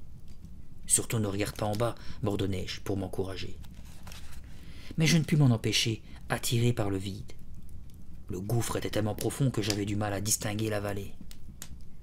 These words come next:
Et si je glisse ? Et si je tombe ? » pensais-je en proie à la panique.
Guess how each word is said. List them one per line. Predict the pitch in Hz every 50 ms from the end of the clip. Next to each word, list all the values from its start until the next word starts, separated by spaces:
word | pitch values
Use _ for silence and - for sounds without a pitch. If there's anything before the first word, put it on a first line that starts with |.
| - - - - -
Et | 107
si | - - -
je | 117 120 120
glisse ? | 113 - 135 135 135 - - - - - - - - - - - - - - - - - - - - - - - -
Et | 123
si | 123 - 143
je | 135 147
tombe ? » | 143 - - 160 160 156 143 - - - - - - - - - - - - - - - -
pensais-je | 113 104 98 - - 104 101 98 98
en | 104 92
proie | - - 107 107 104 -
à | 101
la | 98 92
panique. | - 98 95 98 95 - - - -